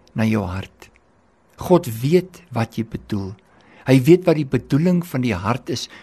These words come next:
nog voordat enige iets plaasgevind het, gedoen is of nie gedoen is nie. Ja, hy wat weeg wat in die hart van die mens aangaan, dis hy wat die pad saam met die mens loop. Dis hy wat met jou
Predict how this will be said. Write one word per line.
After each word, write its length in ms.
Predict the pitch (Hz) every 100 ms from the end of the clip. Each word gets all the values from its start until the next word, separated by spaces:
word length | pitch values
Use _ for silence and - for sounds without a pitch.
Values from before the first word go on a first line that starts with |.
| -
nog 140 | 131 -
voordat 400 | - 185 180 180 -
enige 320 | 160 151 139
iets 160 | 123 -
plaasgevind 800 | 151 151 151 - 135 139 127 143
het, 140 | -
gedoen 320 | 113 101 123
is 200 | 127 - - - _
of 180 | - -
nie 160 | 104
gedoen 400 | 107 110 110 101
is 220 | - - -
nie. 160 | 104 - _ _ _ _ _ _ _ _ _ _ _ _
Ja, 240 | 117 117 104
hy 160 | 101 139 131
wat 160 | 120
weeg 440 | 110 107 131 110 - - _ _ _ _ _ _
wat 180 | 117 -
in 120 | 113
die 80 | 104
hart 260 | 110 135 -
van 160 | 127
die 80 | 117
mens 340 | 110 107 110 -
aangaan, 460 | 110 104 - 90 - _ - - -
dis 160 | 107 -
hy 240 | 92 135 147
wat 80 | 127
die 80 | 117
pad 280 | - 120 - _ - -
saam 300 | - 113 110
met 80 | 104
die 100 | 101
mens 360 | 95 92 -
loop. 240 | 107 101 - _ _ _ - -
Dis 160 | 110 -
hy 220 | 107 151 139
wat 200 | 117 101
met 320 | 104 117 -
jou 280 | 107 104